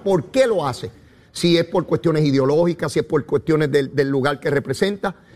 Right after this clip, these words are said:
Eh, los que le voten en contra del Partido Republicano, quiero escuchar las distintas argumentaciones de por qué le votan en contra.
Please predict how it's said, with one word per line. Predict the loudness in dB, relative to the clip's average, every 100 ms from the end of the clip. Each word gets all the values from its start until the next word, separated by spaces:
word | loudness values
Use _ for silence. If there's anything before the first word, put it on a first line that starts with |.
| -16 -2
Eh, | -2 2
los | 2 2
que | 0 0
le |
voten | 0 0 0 0
en | 0
contra | 0 0 0 0 -2
del | -2 -4
Partido | -4 -4 0 0 0 -2
Republicano, | -2 -2 0 -2 0 -4 -2
quiero | 0 0
escuchar | 0 -4 -2 -2
las | -2
distintas | -2 0 0 0
argumentaciones | -2 -2 -2 -2 -4 0 0
de |
por | -2 -2
qué | -2
le | 0
votan | -2 -4 -2
en | -2
contra. | 0 -2 -2 -10